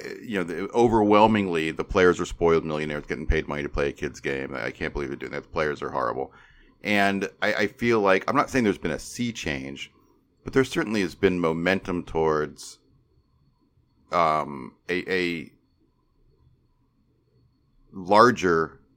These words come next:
cultural seeing of, you know what, maybe bosses are the bad guys too,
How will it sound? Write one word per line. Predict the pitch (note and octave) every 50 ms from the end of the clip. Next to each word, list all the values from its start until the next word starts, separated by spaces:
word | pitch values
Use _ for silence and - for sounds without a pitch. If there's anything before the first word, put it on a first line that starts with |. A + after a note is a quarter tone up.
| _ _ -
cultural | - - - A#2+ A#2+ A#2+ - - F#2 E2 D2 G#1 G1+ - - - _ _ _ _ _ _ _ _ _ _ _ _ _ - - - _ _ _
seeing | - - - - - G#2+ A2 G2+ F2+ E2 D#2 D2
of, | D2 D#2 D#2+ - - _ _ _ _ _ _ _ _ _ _ _ _ -
you | B2 D3
know | F3+ G3
what, | G3 D#3+ E3 F3+ -
maybe | D3 F3+ - B3+
bosses | - - A2 G#2+ E3 - - - F2+ -
are | E2
the | - -
bad | - C#2 C2+ C#2 C2+
guys | - - C#2+ C#2 D2 -
too, | - - G#2 G2+ D#2+ C2+ C2+ -